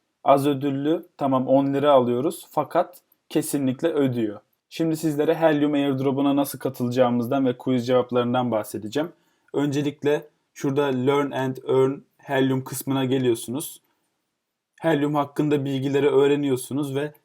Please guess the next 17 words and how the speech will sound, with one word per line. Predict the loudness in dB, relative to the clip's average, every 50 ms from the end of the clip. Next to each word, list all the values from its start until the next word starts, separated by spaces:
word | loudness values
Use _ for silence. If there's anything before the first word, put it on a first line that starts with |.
| _ _ _ _ _ _
çözeceğiniz | -4 -2 0 0 2 0 0 0 0 0 0 -2 -4 -6
quizle | -6 -2 0 0 2 2 0 0 2 2
beraber | 2 2 4 2 2 2 2 0 0 -2 _ _ _ _ _ _ _ 0
ödül | 0 0 0 -2 -4
kazanmaya | -2 -4 -4 -2 -2 -2 -2 -2 -2 -2 0
hak | -2 -2 -2 -2
kazanıyorsunuz. | -4 -4 -4 -4 -4 -6 -8 -10 -10 -10 -10 -10 -10 -10 -10 -16 -18 -20 _ _ _ _ _ _ _ _ _ _ _ _ _ _ _ _ _ _ _ _ _ _ _ _ _
Terra | -2 -2 0 2 2 2 2 2
Luna | 0 2 2 4
airdrop'u | 4 4 4 4 4 2 2 2 2 2 0 -2 -2
bitti | -4 -6 _ _ -6 -4 0 0
ve | 0 0 0 -2
bu | -2 -2 -4 -4 -6 _ _ _ _ _
Helium | 4 6 6 6 4 2 0 0
airdrop'u | 0 2 2 2 2 2 0 0 0 0
yeni | 0 0 2 2 2 2
başladı. | 2 0 0 -4 -6 -6 -4 -2 -2 -2 -2